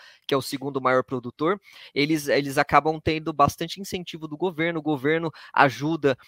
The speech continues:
né, no trato das lavouras, né, com investimentos nos tratos das lavouras, com a questão de aplicação de defensivos e fertilizantes, né? Isso acaba ajudando a fomentar um pouco ali a produção, né?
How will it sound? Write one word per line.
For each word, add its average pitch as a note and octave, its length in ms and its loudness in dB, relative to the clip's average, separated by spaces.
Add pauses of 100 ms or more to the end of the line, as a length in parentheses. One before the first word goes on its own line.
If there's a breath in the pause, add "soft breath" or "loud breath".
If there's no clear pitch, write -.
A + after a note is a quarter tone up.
(220 loud breath)
né, C3+ 220 2
no D3+ 140 -6
trato E3 380 6
das C#3+ 180 -2
lavouras, C3+ 640 2
né, C#3 100 -4
com C#3 140 -10
investimentos C3 600 -10
nos B2+ 180 -14
tratos - 300 -2
das A#2 160 -6
lavouras, E3 680 0 (320 loud breath)
com - 200 0
a D#3+ 80 6
questão D#3 320 -2
de D3 120 0
aplicação D3 440 0
de B2 120 -12
defensivos C#3 760 -8
e C3 40 -14
fertilizantes, C#3 1000 -4
né? C3+ 180 -2 (220 loud breath)
Isso D3 200 2
acaba D3+ 300 8
ajudando D#3 400 0
a F#3 40 0
fomentar D3 600 0
um D3 120 -2 (100)
pouco C#3 320 2
ali B2 180 2
a B2+ 60 0
produção, C3 640 -4
né? A2+ 220 -6